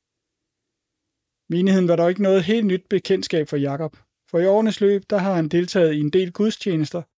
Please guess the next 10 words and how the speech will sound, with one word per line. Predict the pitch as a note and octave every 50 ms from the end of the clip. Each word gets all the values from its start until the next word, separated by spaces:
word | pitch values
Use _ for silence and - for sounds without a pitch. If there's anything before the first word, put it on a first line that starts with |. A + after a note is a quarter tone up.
| _ _ _ _
og | - F3+
arrangementer | F3+ E3+ D#3+ D#3 D3+ - D#3+ D#3 D#3+ E3+ F3+ F#3 F#3+ G3+
i | - F3
forbindelse | D3 - D#3 - F3+ F#3 G3 G3+ G3 - G3
med | D#3+ D3 C#3+
besøg | - - D3 - - - G#3+ G#3 G3+
hos | E3 D3+ -
svigerfamilien | - - G3 G3 G3 F3+ - E3+ D3 D3 C3+ C#3 C#3+ C#3
i | C#3+
Brande. | C#3 - C3 C3 B2+ C3+ C3+ D3+